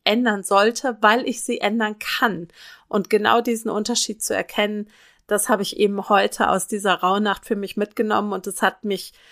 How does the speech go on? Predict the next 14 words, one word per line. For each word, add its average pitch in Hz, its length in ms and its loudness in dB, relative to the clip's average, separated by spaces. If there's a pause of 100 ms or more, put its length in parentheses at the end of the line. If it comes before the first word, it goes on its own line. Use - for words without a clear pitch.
(220)
wirklich, 226 640 2 (880)
es - 200 -2
hat 214 160 0
mich 226 180 -2
so 269 200 6
getroffen - 600 2 (160)
oder 247 320 6
auch 190 100 2
so, 269 680 6 (440)
wie 214 100 -2
soll 214 220 6
ich 214 140 -2
sagen, 208 320 2
beeindruckt, - 880 2